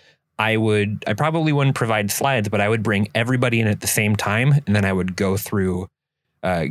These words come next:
games and techniques and stuff like that to see how everybody gels together and to see how people can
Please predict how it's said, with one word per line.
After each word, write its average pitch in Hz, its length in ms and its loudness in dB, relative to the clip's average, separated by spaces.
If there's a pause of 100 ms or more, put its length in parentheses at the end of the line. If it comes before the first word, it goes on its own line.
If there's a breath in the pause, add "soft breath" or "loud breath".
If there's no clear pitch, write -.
(140)
games 117 560 2 (120)
and 85 520 -2 (260)
techniques 107 580 -2
and 101 140 -4
stuff - 240 -2
like 95 120 -2
that 95 180 -2
to - 80 -2
see - 180 0
how 107 200 0
everybody 101 360 2
gels 92 460 -2
together 101 640 -2
and 101 80 0
to 98 80 0
see 107 220 -2
how 92 180 -2
people 95 360 -4
can 92 380 -2